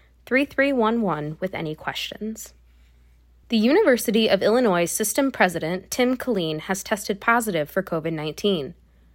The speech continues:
Following covid nineteen protocols, the president is currently isolating at home. He is fully vaccinated and doubly boosted. His wife recently tested negative. The president advises students and faculty to continue to take the virus seriously and to continue to follow C D C guidelines to prevent a rise in covid nineteen cases on campus.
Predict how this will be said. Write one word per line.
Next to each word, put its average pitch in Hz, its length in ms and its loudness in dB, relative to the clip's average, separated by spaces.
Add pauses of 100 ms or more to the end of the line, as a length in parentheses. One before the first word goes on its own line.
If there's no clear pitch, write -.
(240)
Following 170 440 2
covid 175 260 0
nineteen 175 380 -4
protocols, 247 720 0
the - 100 -8
president 294 500 0
is 247 140 -4
currently 320 380 -6
isolating 185 560 0
at 165 100 -4
home. 135 320 -6 (480)
He - 160 0
is 175 160 0
fully 247 260 0
vaccinated 180 600 0
and 202 180 -2
doubly 165 320 -2
boosted. 156 580 -8 (400)
His 196 200 0
wife 180 300 0
recently 202 360 -2
tested 180 380 -4
negative. 147 560 -6 (280)
The 208 60 2
president 175 460 2
advises 165 400 0
students 190 360 -2
and 175 120 -2
faculty 208 520 0
to 214 160 -4
continue 240 380 -4
to 339 120 -4
take - 260 -4
the 202 80 0
virus 165 320 0
seriously 196 720 -2
and 208 100 -6
to 240 80 2
continue 262 380 0
to 330 100 -2
follow 185 260 4
C 185 180 -2
D 165 100 -2
C 165 180 -4
guidelines 185 540 0
to 196 100 -8
prevent 190 340 -2
a 190 60 0
rise 175 300 2
in 240 80 -2
covid 170 280 -4
nineteen 156 380 -6
cases 160 400 -6
on 143 160 -6
campus. - 640 -8